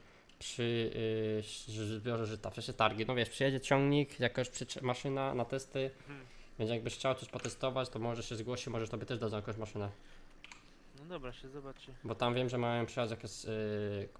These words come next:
Speaker 1: prasa do kostek, bo ja muszę coś, y, żeby do kus było. E, ma przyjechać jakiś, kurde, co tam oni jeszcze mieli? E, no, no wiesz, ciągnik z prasą.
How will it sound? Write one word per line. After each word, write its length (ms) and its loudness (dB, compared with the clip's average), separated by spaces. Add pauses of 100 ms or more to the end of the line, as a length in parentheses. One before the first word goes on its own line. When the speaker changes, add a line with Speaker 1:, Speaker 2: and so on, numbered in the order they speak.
(100)
Speaker 1:
prasa 380 0
do 160 -2
kostek, 360 -4
bo 140 0
ja 340 2
muszę 260 -4
coś, 340 -6
y, 220 -2
żeby 280 -4
do 120 -2
kus 240 -2
było. 420 0 (440)
E, 320 -2
ma 200 2
przyjechać 560 -2
jakiś, 340 -6
kurde, 440 -2
co 120 -6
tam 180 -2
oni 140 -2
jeszcze 240 -4
mieli? 260 0
E, 460 -2
no, 120 -2 (420)
no 120 0
wiesz, 160 -4
ciągnik 380 4
z 100 -8
prasą. 520 2